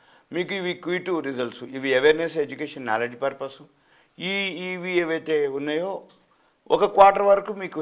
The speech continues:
హెల్ప్ చేస్తాయి. అంటే మళ్ళీ జనవరిలో థర్డ్ క్వార్టర్ రిజల్ట్స్ వస్తాయి మనకి. ఈ జనవరిలో థర్డ్ క్వార్టర్ రిజల్ట్స్ వచ్చే టైంకి ఈ షేర్లన్నీ మళ్ళీ మనం డౌన్ అయినప్పుడు కొనుక్కుంటే అప్పటి వరకల్లా మంచి పర్సెంటేజ్ మీకు టెన్ పర్సెంట్, ట్వంటీ పర్సెంట్, ట్వంటీ ఫైవ్ పర్సెంట్, ఒక్కోసారి థర్టీ ఫార్టీ పర్సెంట్ కూడా ఫిఫ్టీ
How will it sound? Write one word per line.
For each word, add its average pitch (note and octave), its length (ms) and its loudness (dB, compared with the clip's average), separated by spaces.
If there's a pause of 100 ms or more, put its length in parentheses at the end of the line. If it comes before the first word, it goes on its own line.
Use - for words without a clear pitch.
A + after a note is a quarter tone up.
హెల్ప్ C#3+ 220 -4
చేస్తాయి. - 340 -4
అంటే D#3+ 200 -2
మళ్ళీ F3+ 160 0 (100)
జనవరిలో F#3+ 540 4 (240)
థర్డ్ F3 220 2
క్వార్టర్ D#3 240 2
రిజల్ట్స్ C3+ 300 -4
వస్తాయి A2+ 260 -12
మనకి. - 260 -20 (560)
ఈ D#3 40 0 (120)
జనవరిలో F#3+ 480 2
థర్డ్ F3+ 200 4
క్వార్టర్ F3+ 260 4
రిజల్ట్స్ F3 280 -6
వచ్చే F3 220 -6
టైంకి F3+ 300 -2 (140)
ఈ E3+ 100 -8
షేర్లన్నీ F#3 400 -2 (100)
మళ్ళీ F3 160 -4 (100)
మనం D#3 240 -2
డౌన్ E3+ 200 6
అయినప్పుడు D#3 340 -4
కొనుక్కుంటే E3+ 380 -6 (680)
అప్పటి D#3+ 260 4
వరకల్లా F3+ 400 0
మంచి D#3 180 -6 (100)
పర్సెంటేజ్ D3+ 440 -6 (140)
మీకు C3+ 200 -8 (100)
టెన్ C#3+ 200 0
పర్సెంట్, C3 260 -6
ట్వంటీ C#3+ 280 -6
పర్సెంట్, C3 240 -6
ట్వంటీ C3+ 200 -6
ఫైవ్ C#3 200 -4
పర్సెంట్, C3+ 300 -10 (520)
ఒక్కోసారి D3+ 380 0
థర్టీ E3+ 240 2
ఫార్టీ F3+ 240 -4
పర్సెంట్ F3+ 300 -4
కూడా F3 160 -8
ఫిఫ్టీ E3 160 -8